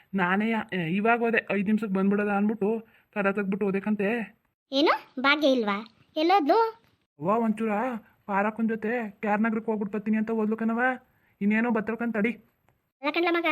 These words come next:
Speaker 2: ನಿಮ್ಗೆ ಹೇಳೋರಿಲ್ಲ ಕೇಳೋರಿಲ್ಲ, ನಿಮ್ ನಿಮ್ದೇ ಆಗ್ಬಿಟ್ಟೈತೆ ಅಲ್ವಾ? ಅದ್ ಹಿಂಗ್ ಆಡ್ತಾ ಇದೀರಿ. ಹೊಸ ಇನ್ನೇನೋ ಕರಾಕಂಗೈತೆ.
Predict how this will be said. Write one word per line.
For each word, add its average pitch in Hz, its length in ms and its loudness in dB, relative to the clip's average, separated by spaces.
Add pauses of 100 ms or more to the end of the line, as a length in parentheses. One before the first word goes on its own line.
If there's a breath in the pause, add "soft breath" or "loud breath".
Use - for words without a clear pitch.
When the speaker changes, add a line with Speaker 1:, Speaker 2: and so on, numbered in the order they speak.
(320)
Speaker 2:
ನಿಮ್ಗೆ 330 180 2
ಹೇಳೋರಿಲ್ಲ 339 480 2 (140)
ಕೇಳೋರಿಲ್ಲ, 359 400 2 (360 soft breath)
ನಿಮ್ 320 180 6
ನಿಮ್ದೇ 359 200 4
ಆಗ್ಬಿಟ್ಟೈತೆ 359 440 4
ಅಲ್ವಾ? 415 280 2 (360 soft breath)
ಅದ್ 269 120 -2
ಹಿಂಗ್ 403 160 2
ಆಡ್ತಾ 359 220 4
ಇದೀರಿ. 370 220 4 (560)
ಹೊಸ 277 200 -2
ಇನ್ನೇನೋ 370 280 4
ಕರಾಕಂಗೈತೆ. 415 720 4